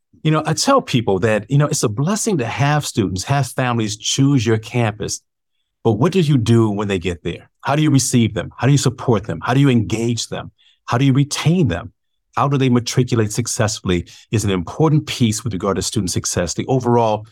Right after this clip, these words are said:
student experience. This is what we're focused on as an institution. And I take great, great pride in that, you know, to know that our faculty and staff are working together as a unit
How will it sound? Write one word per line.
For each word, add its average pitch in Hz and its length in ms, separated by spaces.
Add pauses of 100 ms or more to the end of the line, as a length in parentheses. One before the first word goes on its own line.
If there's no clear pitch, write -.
(340)
student 123 280
experience. 90 640
This 143 180
is 131 100
what 107 160
we're 104 120
focused 113 420
on 123 140
as 107 80
an 117 80
institution. 123 580
And 127 140 (440)
I 180 60
take - 220
great, 170 300 (100)
great 175 240
pride 151 380
in 131 240
that, 90 240
you 107 80
know, 104 100
to 104 120
know 131 200
that 117 160
our 120 200
faculty 117 400
and 98 100
staff 107 380
are 101 120
working 120 400
together 101 520
as 123 260
a 131 60
unit 117 560